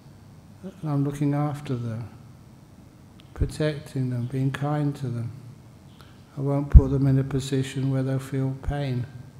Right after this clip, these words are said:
And I do enjoy doing this because the feelings in my feet do get more and more relaxed,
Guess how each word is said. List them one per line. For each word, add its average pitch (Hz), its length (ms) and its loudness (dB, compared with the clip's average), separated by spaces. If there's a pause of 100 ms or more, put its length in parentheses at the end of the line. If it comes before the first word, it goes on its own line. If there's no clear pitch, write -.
(4000)
And 151 160 -4
I 175 300 0
do 170 220 0
enjoy 147 460 0
doing 151 360 0
this 117 220 -4
because 135 520 -6 (640)
the 143 80 -8
feelings 160 540 2
in 143 120 2
my 139 160 2
feet 135 520 -4
do 160 380 2 (1300)
get 135 180 -2
more 143 400 0
and 143 100 0
more 139 220 0
relaxed, 147 680 -6